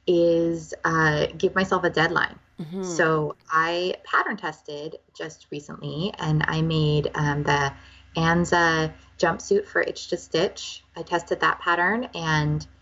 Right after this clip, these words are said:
Speaker 1: that really holds me accountable because I love Kennis,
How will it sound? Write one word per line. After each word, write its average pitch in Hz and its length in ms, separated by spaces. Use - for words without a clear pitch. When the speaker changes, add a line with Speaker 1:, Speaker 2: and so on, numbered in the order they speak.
Speaker 1:
that 170 340
really 165 460
holds 156 400
me 147 100
accountable 147 480
because 143 640
I 151 140
love 175 240
Kennis, 156 720